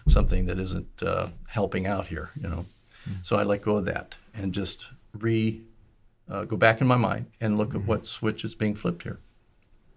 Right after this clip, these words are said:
Speaker 2: Mm.
Speaker 1: what channel's being tuned into.
Speaker 2: Do you think it's important to positively reinforce ourselves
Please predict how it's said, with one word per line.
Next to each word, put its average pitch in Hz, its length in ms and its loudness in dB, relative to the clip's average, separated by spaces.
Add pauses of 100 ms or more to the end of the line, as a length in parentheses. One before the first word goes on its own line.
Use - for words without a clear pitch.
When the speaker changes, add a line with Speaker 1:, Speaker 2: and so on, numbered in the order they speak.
(120)
Speaker 2:
Mm. 90 80 -4
Speaker 1:
what 92 100 -6
channel's 101 360 -2
being 95 360 -4 (520)
tuned 110 220 -2
into. 113 340 -2 (680)
Speaker 2:
Do 120 100 0
you 139 60 2
think 156 160 2
it's 175 140 2
important 117 520 4
to 95 480 4 (420)
positively 101 880 2
reinforce 92 720 0
ourselves 104 640 0